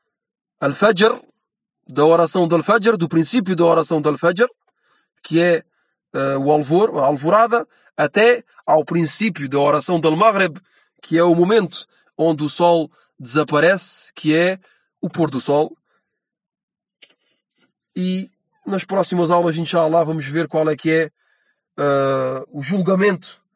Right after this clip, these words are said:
ou a sentença de jejuar, eh, o mês de Ramadã.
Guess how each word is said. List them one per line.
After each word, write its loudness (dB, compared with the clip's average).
ou -2
a 2
sentença -2
de -4
jejuar, 0
eh, -6
o -8
mês 0
de 0
Ramadã. 0